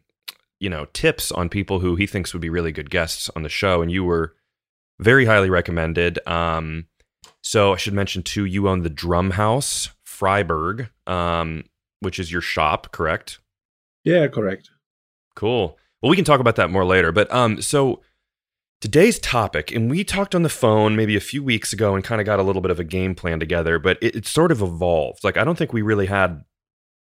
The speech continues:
Speaker 1: too much of a plan. I kinda went into it thinking, you're an expert on, as Norbert told me, like, you know, European drum manufacturing, which is obviously correct, but you sort of, uh,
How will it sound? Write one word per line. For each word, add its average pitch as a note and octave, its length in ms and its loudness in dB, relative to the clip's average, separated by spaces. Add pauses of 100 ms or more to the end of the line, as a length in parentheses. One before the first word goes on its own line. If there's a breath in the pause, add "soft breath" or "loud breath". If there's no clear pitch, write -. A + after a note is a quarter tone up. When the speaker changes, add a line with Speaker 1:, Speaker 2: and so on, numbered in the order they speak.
(440)
Speaker 1:
too E3+ 140 0
much D3+ 240 2
of G2 80 0
a F#2 40 2
plan. F#2+ 460 0
I F#2 60 0
kinda D#3+ 240 -2
went A#2+ 140 2
into G2+ 160 2
it - 100 -4
thinking, F#2 540 -4
you're A#2+ 320 0
an G#2+ 60 0
expert G#2 460 -2
on, F2 320 -2
as F2 140 -4
Norbert A#2 340 -2
told E2+ 180 -4
me, E2+ 140 -2
like, E2 300 -4 (840)
you D3 180 -4
know, E2 180 -4
European A2 720 -2
drum F#2+ 320 -2
manufacturing, F2 1080 -4
which - 340 -4 (280)
is F#2+ 180 -2
obviously G2+ 400 0
correct, F#2 540 -4
but - 100 -6
you C3+ 160 -2
sort G2+ 300 2
of, D#2+ 240 -6 (880)
uh, F2+ 300 -2